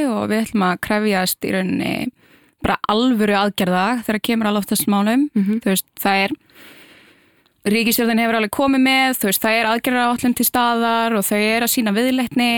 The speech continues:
Speaker 1: en þau eru í rauninni ekki að gera það upp að því marki sem maður vill sjá, vegna þess að þetta er ótrúlega mikilvægt málefni, þetta skiptir öllu máli.
Speaker 2: Mhm.
Speaker 1: Og ég held að sé, sko, ef við, ef við bökkum aðeins og förum, þú veist, þar sem þetta byrjar hjá henni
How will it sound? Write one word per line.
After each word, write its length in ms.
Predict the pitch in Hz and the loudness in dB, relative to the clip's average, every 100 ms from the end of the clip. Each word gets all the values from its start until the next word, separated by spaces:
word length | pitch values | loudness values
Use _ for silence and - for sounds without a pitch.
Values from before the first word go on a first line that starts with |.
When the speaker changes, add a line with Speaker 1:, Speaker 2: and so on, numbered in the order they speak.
| 226 | 0
Speaker 1:
en 280 | 220 214 214 208 | 0 0 0 0
þau 160 | - 220 | 0 0
eru 180 | 220 226 | 2 0
í 60 | |
rauninni 320 | 247 240 226 | 2 0 0
ekki 340 | 240 - 247 240 226 - _ _ _ - - - | -2 -2 -2 0 0 -4 _ _ _ -20 -10 -6
að 100 | 214 | 0
gera 240 | 254 254 | 0 2
það 80 | 247 | 0
upp 80 | 254 | 0
að 80 | |
því 60 | 247 | 0
marki 340 | 269 - - | 0 -2 -2
sem 100 | 247 | 0
maður 220 | 247 240 294 | 0 0 -4
vill 300 | _ - - _ _ | _ -16 -16 _ _
sjá, 300 | - - - 165 175 | -2 0 0 0 -2
vegna 260 | 190 202 | 0 0
þess 80 | 208 | 0
að 80 | 214 | 0
þetta 180 | 226 247 | -2 -2
er 140 | - - _ - | -6 -16 _ -2
ótrúlega 640 | 330 370 - 320 302 269 | -2 -2 -2 0 0 0
mikilvægt 380 | 285 285 262 277 | 0 0 0 0
málefni, 320 | 285 269 277 | 0 0 -2
þetta 160 | 277 - | -2 -4
skiptir 500 | - - - 277 - | -4 -6 -6 -6 -4
öllu 360 | 330 - - 277 | -4 -6 -2 0
máli. 380 | 294 320 311 320 - - | 2 2 0 -2 -6 -8
Speaker 2:
Mhm. 260 | 196 208 - _ _ _ - | -4 -4 -6 _ _ _ -2
Speaker 1:
Og 60 | |
ég 80 | 233 | 0
held 140 | 233 | 0
að 100 | 254 | 0
sé, 240 | 247 269 277 294 | 0 0 0 0
sko, 260 | - 277 254 247 240 - _ _ - - | -2 -2 0 0 -2 -6 _ _ -20 -6
ef 180 | 240 240 | -2 0
við, 180 | 233 - | 0 -2
ef 160 | 226 | -2
við 100 | 233 | 0
bökkum 400 | 254 285 - 269 | -2 -4 -2 0
aðeins 380 | 269 262 262 - | 2 2 0 -2
og 60 | - | -2
förum, 180 | 247 240 | -2 0
þú 80 | 247 | -2
veist, 100 | - - | -4 -4
þar 80 | 240 | 0
sem 120 | 233 | 0
þetta 160 | 226 | -2
byrjar 460 | 269 277 294 285 277 | -2 0 0 0 -2
hjá 240 | - 269 | -2 0
henni 300 | 277 269 247 | 2 2 0